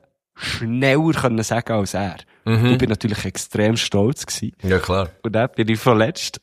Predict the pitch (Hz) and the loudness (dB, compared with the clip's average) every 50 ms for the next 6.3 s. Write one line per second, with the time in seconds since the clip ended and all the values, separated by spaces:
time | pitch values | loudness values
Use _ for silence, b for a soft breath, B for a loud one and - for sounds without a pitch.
0 | _ 107 107 104 - - 120 - - 117 - - - _ _ _ - 117 - - | _ 2 2 2 2 -2 -2 0 0 0 0 0 -6 _ _ _ -4 -4 -2 0
1 | 107 98 - - - 185 - - - - - _ _ - 120 101 117 143 - - | -2 -2 -2 -4 -8 -8 -6 -10 -12 -12 -16 _ _ -2 -2 -2 0 -2 -4 -6
2 | - - 113 98 98 95 - - - 110 104 101 - - - 110 104 - 107 113 | -2 0 2 2 2 -2 -6 -2 0 2 2 2 0 0 -2 0 2 4 4 4
3 | 139 147 - - 143 - - - - - 113 147 190 - - B B B B B | 2 2 0 -4 -4 -4 -4 -6 -2 0 0 0 -2 -4 -10 B B B B B
4 | B _ _ _ _ _ _ _ _ _ - - _ - 120 113 98 110 - 101 | B _ _ _ _ _ _ _ _ _ -20 -20 _ 0 0 2 4 4 4 4
5 | 110 120 - - - - 107 113 127 - - - - - 123 - 127 - _ _ | 2 2 0 -4 -2 0 0 0 0 -2 -8 -4 -4 -2 -2 -2 -2 -4 _ _
6 | 107 92 90 95 123 135 | 2 2 4 2 0 -4